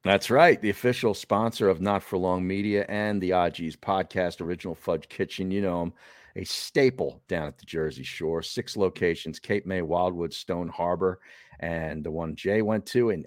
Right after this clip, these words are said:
Ocean City. The Original Fudge Kitchen, they make all of their fudge and their treats in the store, which guarantees a delicious product. So stop by and let 'em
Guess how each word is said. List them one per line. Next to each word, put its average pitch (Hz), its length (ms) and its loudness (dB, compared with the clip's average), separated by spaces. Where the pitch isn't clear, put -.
Ocean 101 340 -2
City. 147 460 6
The 117 80 4
Original 117 300 4
Fudge 110 280 2
Kitchen, 117 300 -2
they 113 140 2
make 110 300 2
all 113 280 6
of 98 80 2
their 107 160 0
fudge 101 460 0
and 98 180 -4
their 87 120 -4
treats - 580 -8
in 110 180 -2
the 101 80 -6
store, 92 480 -2
which - 200 -10
guarantees 92 500 -6
a 73 40 -10
delicious 78 600 -8
product. - 540 -8
So 95 140 -4
stop 139 340 2
by 131 220 4
and 110 120 2
let 113 120 4
'em 107 240 0